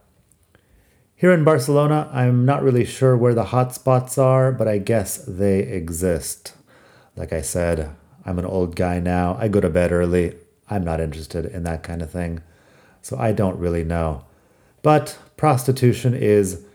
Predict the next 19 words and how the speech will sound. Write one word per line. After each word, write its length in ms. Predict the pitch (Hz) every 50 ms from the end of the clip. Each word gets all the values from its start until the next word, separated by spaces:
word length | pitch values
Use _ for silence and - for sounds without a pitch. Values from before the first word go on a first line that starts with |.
| _ _ _ _ _ _ _ _ _ _
pretty 220 | - 131 110 87
common. 500 | - - 117 120 117 98 87 78 76 65 - - _ _ _ _ _ _ _ -
According 360 | 123 123 - 156 151 151 147
to 60 | 131 151
the 80 | 147
reports, 720 | 135 131 135 - 147 151 156 156 - - - - - - - _ _ _ _ _ _ -
thirty-nine 500 | - - 175 180 180 165 160 151 143 127
percent 480 | 127 123 123 - 147 92 80 76 - -
of 220 | - 110 101 -
Spanish 500 | - - - 107 101 101 98 87 - -
men 260 | 101 95 98 113 135
have 240 | 135 117 117 104 104
gone 240 | - 110 104 104 101
to 120 | - 110
a 60 | 104
prostitute 680 | - - - 107 104 95 - - 117 113 - 113 110 107
at 200 | 117 110 101 -
some 240 | - - 104 98 95
point. 400 | - 104 107 120 139 147 139